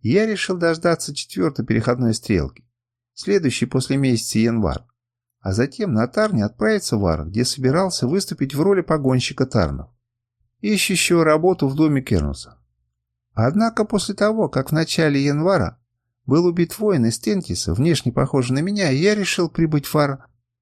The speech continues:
под видом убийцы на высоком Тарларионе, поскольку люди из касты убийц обычно не пользуются Тарнами для своих передвижений. Кроме того, весьма не лишним было позволить жителям Ара полагать, будто Терл Кэббот убит.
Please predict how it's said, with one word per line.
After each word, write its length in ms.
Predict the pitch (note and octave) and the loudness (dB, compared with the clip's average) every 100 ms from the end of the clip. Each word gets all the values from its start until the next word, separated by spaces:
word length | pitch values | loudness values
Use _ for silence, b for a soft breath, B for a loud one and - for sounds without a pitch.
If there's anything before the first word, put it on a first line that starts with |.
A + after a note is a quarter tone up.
| _ | _
под 200 | - E3+ | -2 0
видом 300 | G3 G3 F#3 | 0 -2 -2
убийцы 500 | G3 F3+ F2+ - - E2+ | -2 0 0 -2 -6 0
на 140 | B2 | 2
высоком 420 | D3 - D#3+ C#3 | 2 0 -2 -2
Тарларионе, 840 | C#3+ C#3+ D3 D#3 C#3+ E2+ C#2+ D2 _ | 0 0 0 2 2 0 -2 -8 _
поскольку 500 | A#2 C#3 - F3 - | 0 0 0 -2 -2
люди 280 | E3 A3 F3 | -4 -2 0
из 160 | G2 - | 0 0
касты 300 | C3 - D3 | -2 0 -2
убийц 360 | F#3+ G3 A#2 | -2 -2 0
обычно 420 | C3 E3+ G#3+ - F#3 | 0 0 -2 -2 -2
не 100 | G3 | -2
пользуются 600 | G#3 C#3+ F2 E2 - - | 0 0 0 -4 -6 -2
Тарнами 420 | B2 E2+ D2+ D2+ | 0 0 -4 -4
для 160 | F#2+ | -2
своих 360 | A2 F3 E3+ - | 0 0 0 0
передвижений. 640 | C3+ C3+ D3 C#3 D2+ C#2 - _ _ _ _ _ _ _ _ _ _ | 0 0 -2 -2 -2 -4 -10 _ _ _ _ _ _ _ _ _ _
Кроме 340 | - F3+ A3 A3 | -2 0 0 0
того, 400 | A3 A3 A3 A3 | 0 0 -4 -2
весьма 400 | C3 D#3 G#3 G#3+ | -2 0 0 0
не 140 | G3 | -2
лишним 320 | G3+ F#3 E3 | -2 -2 -2
было 180 | E3 F3 | 0 0
позволить 540 | D3 C#3+ D3 E3+ D#3 C#3 | 0 -2 -2 -2 0 0
жителям 400 | C#3+ D3 C#3+ - | -2 -2 -4 -4
Ара 280 | F#3 F3 A2+ | -2 0 0
полагать, 580 | E3+ F#3+ D#3+ - - - | 0 0 0 -2 -2 -10
будто 420 | A2+ D#3 - D3 | -4 -4 -2 -4
Терл 340 | C#3+ G3 E3 C#3+ | -2 0 0 0
Кэббот 360 | D3 C3 - | 0 0 0
убит. 340 | B2 F#2 C#2+ | 0 0 -2